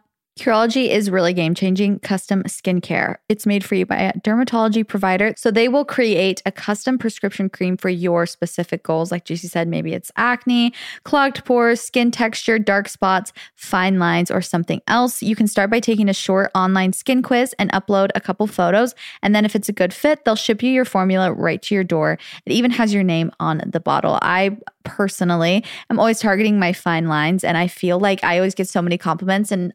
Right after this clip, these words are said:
I think about it, I'm like, "Oh, it's because I've been using Curology for so long."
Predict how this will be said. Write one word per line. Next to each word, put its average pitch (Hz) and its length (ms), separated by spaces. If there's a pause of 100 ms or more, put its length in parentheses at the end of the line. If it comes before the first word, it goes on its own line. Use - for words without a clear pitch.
I 185 100
think 180 240
about 202 220
it, 202 40
I'm 196 100
like, 190 140
"Oh, - 140
it's 202 100
because 208 200
I've 208 120
been 208 120
using 214 220
Curology 285 440
for - 120
so - 140
long." - 300